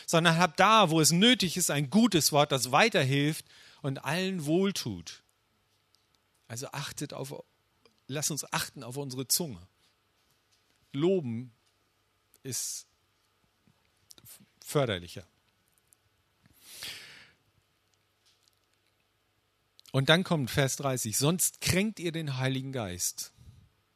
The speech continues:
den Gott euch als Siegel aufgeprägt hat und der euch die völle-, völlige Erlösung garantiert.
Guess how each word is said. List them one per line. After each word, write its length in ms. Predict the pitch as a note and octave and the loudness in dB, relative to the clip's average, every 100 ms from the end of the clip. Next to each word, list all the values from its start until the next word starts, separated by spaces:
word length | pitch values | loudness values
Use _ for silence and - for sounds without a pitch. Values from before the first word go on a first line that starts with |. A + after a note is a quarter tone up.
| _ _ _ _ _ _ _ _ _ _ _ _ _ - - | _ _ _ _ _ _ _ _ _ _ _ _ _ -20 -2
den 160 | A#2+ A2+ | 0 4
Gott 240 | E3+ - | 4 4
euch 200 | E3 C#3+ | -4 -4
als 260 | B2 B2 A#2+ | -2 0 2
Siegel 320 | A3+ A3+ G3 | 2 4 2
aufgeprägt 760 | D3+ F3 - B2+ - B2 - C3 | 2 -2 -2 -6 -2 -2 -2 -6
hat 340 | B2 - - _ _ - | -6 -8 -16 _ _ -8
und 180 | A2+ C3 | -2 0
der 160 | B2 | 0
euch 200 | C3+ B2+ | -2 -10
die 140 | - A2 | -8 -8
völle-, 640 | - E3+ F3+ F3+ C#3+ C#3 - | -4 -2 -2 -4 -8 -12 -8
völlige 500 | - F3 F3+ D#3+ - | -2 -2 -2 -6 -6
Erlösung 540 | B2+ A#2 A#2 A2 G#2+ | -6 -4 -6 -6 -8
garantiert. 800 | G#2+ G#2+ G#2 - E2 C#2+ - | -8 -8 -10 -10 -14 -18 -20